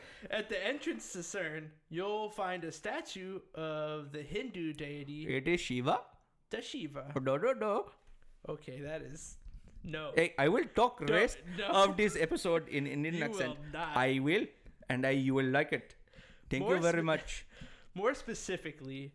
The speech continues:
Speaker 1: this Shiva is the dancing Shiva.
Speaker 2: Ooh.
Speaker 1: A depiction known
Speaker 2: Bitch
Speaker 1: as
Speaker 2: is getting down.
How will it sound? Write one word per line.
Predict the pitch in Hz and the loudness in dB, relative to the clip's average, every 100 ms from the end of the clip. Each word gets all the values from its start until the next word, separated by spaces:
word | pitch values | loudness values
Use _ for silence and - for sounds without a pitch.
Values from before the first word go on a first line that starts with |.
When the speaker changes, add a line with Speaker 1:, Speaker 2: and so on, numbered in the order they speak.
| - | -8
Speaker 1:
this | 165 208 | -8 -8
Shiva | - 156 139 139 135 | -8 -8 -8 -8 -6
is | 143 139 | -8 -10
the | 143 | -10
dancing | 139 202 285 - 143 | -6 -6 -6 -10 -12
Shiva. | 143 139 139 - 160 - - - - | -10 -10 -12 -14 -18 -20 -20 -12 -8
Speaker 2:
Ooh. | 120 175 113 - - - - - - | -6 -6 -10 -14 -20 -20 -20 -20 -12
Speaker 1:
A | 165 156 | -10 -8
depiction | 151 - 226 - 277 190 | -10 -8 -10 -8 -10 -4
known | 165 | 0
Speaker 2:
Bitch | 147 170 | 2 2
Speaker 1:
as | 170 | 0
Speaker 2:
is | 143 | 0
getting | 151 156 151 | -2 0 0
down. | 139 127 156 190 208 220 220 233 233 240 | 2 4 6 6 4 2 0 -2 -2 -4